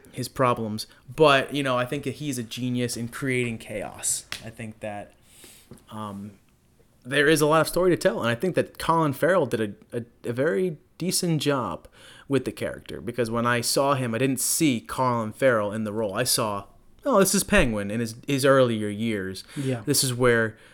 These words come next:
Speaker 1: this is where Oswald Cobblepot gets his name. This is where he finds his footing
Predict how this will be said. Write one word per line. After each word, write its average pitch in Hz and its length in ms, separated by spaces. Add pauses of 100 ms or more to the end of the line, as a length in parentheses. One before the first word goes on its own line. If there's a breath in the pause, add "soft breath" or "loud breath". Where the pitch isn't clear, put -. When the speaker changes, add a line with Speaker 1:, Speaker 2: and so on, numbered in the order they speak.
(200 soft breath)
Speaker 1:
this - 100
is 147 80
where 120 480 (100)
Oswald 120 680 (160)
Cobblepot 113 840 (340)
gets 135 320
his 113 200
name. 104 380
This 101 160
is 113 120
where 101 400 (300 soft breath)
he - 200
finds 117 380
his 107 120
footing 107 400